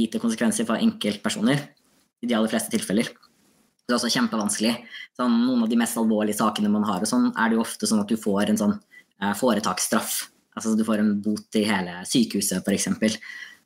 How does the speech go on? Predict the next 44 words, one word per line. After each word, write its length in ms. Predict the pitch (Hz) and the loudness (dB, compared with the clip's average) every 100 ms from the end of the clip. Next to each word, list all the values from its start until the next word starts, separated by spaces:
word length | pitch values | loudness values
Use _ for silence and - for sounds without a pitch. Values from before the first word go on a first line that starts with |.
| _ | _
Ehm, 600 | 110 104 101 101 101 98 - | 0 2 2 0 0 0 2
og 60 | |
det 100 | 117 | 0
skal 280 | 113 123 113 | 0 0 2
også 180 | 107 113 | 2 2
ganske 220 | 110 107 110 | 0 2 2
mye 240 | 101 - _ - | 2 -4 _ -6
til, 280 | 107 107 | -2 0
da, 220 | 123 - - - | 0 -2 -14 -6
før 240 | - 110 107 | 0 0 0
ting 200 | 104 104 | 0 0
får 200 | 107 101 | 0 0
alvorlige 360 | 104 95 98 | 0 0 0
konsekvenser 460 | 113 110 107 98 - | 0 2 0 0 -2
for 80 | 117 | 0
deg 140 | 147 | 0
som 180 | 147 113 | 2 0
en, 100 | 104 | 0
som 140 | 107 - | -4 -4
enkeltperson. 800 | 101 - 98 - - 120 123 - _ - - - - 135 | -4 -2 -6 -6 0 2 2 -2 _ -20 -20 -20 -8 -2
Man 180 | 135 135 | 0 0
kan 240 | 143 151 | 0 0
ofte 200 | 143 - | -2 -2
bare, 500 | 113 120 110 117 110 - _ _ _ 98 | 0 2 4 2 -2 -12 _ _ _ -6
eller 120 | 98 | -2
man, 200 | 95 104 - - | -2 -4 -6 -2
man 100 | 107 | 0
kan 160 | 98 | 0
ikke 180 | 101 110 | 0 0
bare 180 | 107 104 | 2 0
holde 320 | 110 101 92 | 0 0 0
på 160 | 90 90 | -2 -2
som 140 | 101 | 0
man 100 | 101 | 2
vil, 160 | 104 104 | 2 2
selvfølgelig. 520 | 107 113 110 - - - _ - | 0 0 0 0 -4 -6 _ -8
<laughs> 300 | 240 226 - | -2 -2 0
Man 160 | 127 120 | 0 0
kan, 460 | 127 110 110 110 | 0 2 4 4
eh, 120 | 107 110 | 2 0
bli, 360 | 113 113 107 | 2 2 2
liksom, 440 | 110 107 101 98 - _ _ _ _ - | 0 0 0 -2 -6 _ _ _ _ -4
tatt, 240 | 120 - 117 | -4 -2 0
men 300 | 113 110 | 2 2